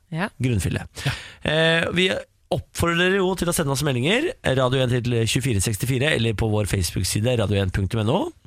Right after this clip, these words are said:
Speaker 2: Om vi har fått meldinger. Å ja da!
Speaker 1: Å ja vel.
Speaker 2: Lille lørdag. Samantha, hvilke planer har du på favorittdagen din? Hilsen Ingrid.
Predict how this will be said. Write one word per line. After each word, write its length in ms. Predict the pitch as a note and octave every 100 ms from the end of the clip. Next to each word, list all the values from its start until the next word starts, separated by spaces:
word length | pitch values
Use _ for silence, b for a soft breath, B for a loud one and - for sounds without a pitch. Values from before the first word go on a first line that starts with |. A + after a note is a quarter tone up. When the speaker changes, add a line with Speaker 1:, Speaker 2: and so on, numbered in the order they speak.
| - _ -
Speaker 2:
Om 160 | A2
vi 60 | G#2+
har 80 | G#2+
fått 120 | A2+
meldinger. 400 | A#2 G#2 D#3+ A#3 - _ _ _ -
Å 60 | E3
ja 220 | G#3 C#3+
da! 220 | A#2+ C3 G3 -
Speaker 1:
Å 80 | F3+
ja 180 | F3 E3
vel. 520 | C3+ D3+ G3+ G4+ D#4 - -
Speaker 2:
Lille 320 | G#3+ A#3+ A3+
lørdag. 460 | A3 A3 B3+ B3+ -
Samantha, 460 | G3 G3 F3+ G3 G3
hvilke 220 | F3 F#3
planer 320 | F3+ D3+ D#3+
har 200 | D#3 D3
du 80 | D3
på 160 | D3 C#3+
favorittdagen 520 | C#3+ D#3+ D3+ - C#3+
din? 160 | E3 F3
Hilsen 300 | D#3+ B2+ -
Ingrid. 480 | - F3+ C3 D#3 G3+